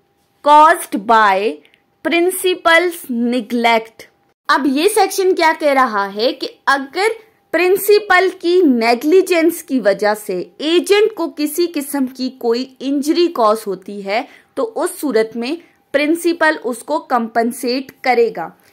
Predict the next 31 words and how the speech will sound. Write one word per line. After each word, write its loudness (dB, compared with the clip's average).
सेक्शन 0
टू 4
ट्वेंटी 0
फ़ाइव 2
में -2
simply 0
ये -2
कहा -2
गया -6
है -6
कि -4
एक 0
प्रिंसिपल -2
जिसने -6
अपने 0
एजेंट -4
को -6
अपॉइंट -2
किया 0
है -2
कोई 0
भी -4
एक्ट -4
परफॉर्म 0
करने -2
के -10
लिए, -4
तो 0
अगर 0
उसके -4
इस -8